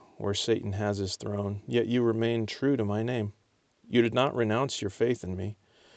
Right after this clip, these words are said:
not even in the days of Antipas, my faithful witness, who was put to death in your city, where Satan lives. Nevertheless, I have a few things against you.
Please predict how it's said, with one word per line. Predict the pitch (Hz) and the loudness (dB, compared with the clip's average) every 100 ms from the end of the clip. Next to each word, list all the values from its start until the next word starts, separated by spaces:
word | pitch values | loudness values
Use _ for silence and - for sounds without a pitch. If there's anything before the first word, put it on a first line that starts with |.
| - - | -20 -2
not | 113 143 | 2 2
even | - 127 123 113 | 2 0 2 2
in | |
the | 104 | 2
days | 98 107 107 | 4 6 6
of | 104 101 - | 2 -2 -6
Antipas, | 120 127 117 - - - - - _ _ _ | -6 -6 -6 -8 -8 -8 -14 -18 _ _ _
my | 104 98 | -8 -8
faithful | - 113 107 104 | 0 0 0 0
witness, | 101 139 104 101 - - - - _ | 0 0 -2 -4 -10 -20 -20 -20 _
who | - 131 | 2 4
was | 131 - | 2 2
put | - 151 | 0 0
to | - | 0
death | 110 131 120 - - | 4 4 2 -4 -8
in | 104 | -6
your | 104 | -4
city, | - 117 104 98 - - | -4 -2 -2 -4 -10 -8
where | 98 | -6
Satan | - 113 101 95 | -2 -2 -2 -4
lives. | 90 92 - - _ _ _ _ _ _ _ _ _ _ _ _ _ _ _ 165 | -4 -6 -10 -16 _ _ _ _ _ _ _ _ _ _ _ _ _ _ _ -6
Nevertheless, | 113 101 95 95 95 113 110 110 | 0 0 2 0 2 0 0 -2
I | 104 | 0
have | 107 | 0
a | 107 | 0
few | 101 120 | -2 -4
things | 113 117 110 | -4 -4 -2
against | 113 120 - | -2 -4 -2
you. | 135 120 | 0 0